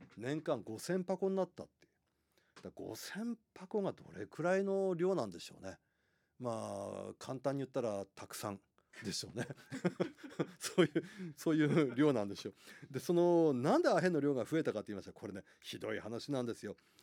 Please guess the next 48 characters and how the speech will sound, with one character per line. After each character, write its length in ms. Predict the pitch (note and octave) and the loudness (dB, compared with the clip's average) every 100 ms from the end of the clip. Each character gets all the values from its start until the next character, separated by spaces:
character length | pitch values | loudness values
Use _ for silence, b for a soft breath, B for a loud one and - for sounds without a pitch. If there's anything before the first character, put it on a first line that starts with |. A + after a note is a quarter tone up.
| - | -6
清 280 | - C4+ C#4+ | -2 2 4
の 120 | G3+ | 2
国、 1000 | D3 C#3 C3 C3 B2+ B2+ B2+ B2+ B2+ C3+ | 2 0 0 0 0 2 2 2 0 -2
ま 160 | E3 E3 | 0 2
あ、 200 | C#3+ F#3+ | 4 2
ア 40 | |
ヘ 140 | G3 F#3+ | 4 4
ン 60 | |
広 180 | C#3+ D#3 | 4 2
め 60 | D#3+ | 2
な 80 | |
い 60 | D#3+ | 2
た 80 | D3+ | 2
め 80 | D3+ | 2
に 120 | A#2+ | -2
鎖 280 | - D3 D#3+ | -2 -2 0
国 140 | F3+ | 2
状 180 | F#3 F3+ | 2 2
態 180 | D3+ A2+ | 2 0
を 80 | G2 | -2
作 200 | - A#2 | -6 -4
り 80 | |
上 100 | G#2+ | -4
げ 100 | F#2+ | -6
て、 220 | F2 G2 E2+ b - | -8 -10 -10 b -10
も 100 | B2+ | -2
う 20 | |
と 100 | F#3 | 0
に 100 | A3 | 2
か 100 | D3 | 0
く 160 | G2 A2 | -2 -6
ア 40 | |
ヘ 120 | D#3+ | -4
ン 40 | A2+ | -2
入 80 | G#2+ | -2
れ 80 | |
る 80 | G#3+ | -4
な 160 | G#3 - | -4 -8
っ 40 | - - | -10 -2
て 180 | A2+ - B | -2 -2 B
や 160 | G#2+ A#2 | -2 0
る 100 | B2+ | 2
ん 60 | |
で 80 | G#2+ | -2
す 120 | - | -6
が、 120 | F#2+ F2 | -12 -10
実 280 | C3 - | -10 0
は 140 | F#3+ | 0